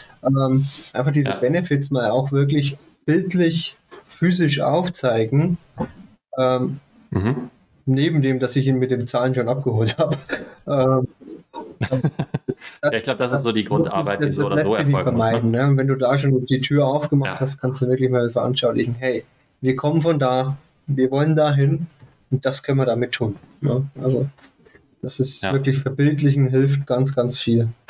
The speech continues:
Speaker 1: Ja.
Speaker 2: Ja, also eigentlich auch so in die,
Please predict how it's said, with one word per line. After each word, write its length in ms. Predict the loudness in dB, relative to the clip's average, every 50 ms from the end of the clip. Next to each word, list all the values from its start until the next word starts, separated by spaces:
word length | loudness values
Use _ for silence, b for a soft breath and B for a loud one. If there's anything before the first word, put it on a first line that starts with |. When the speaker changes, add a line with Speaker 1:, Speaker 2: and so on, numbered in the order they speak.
| -10 -8 -6
Speaker 1:
Ja. 180 | -6 -6 -6 -8 -12 _ _ -20 -20 -20 -18 _ -8
Speaker 2:
Ja, 300 | -8 -6 -6 -6 -8 -8 -6
also 300 | -4 -2 0 0 0 0
eigentlich 360 | -2 -2 -2 0 -2 -2 -2
auch 80 | -2 -2
so 120 | -2 -2 -2
in 200 | 0 0 0 2
die, 420 | 2 0 2 2 2 2 2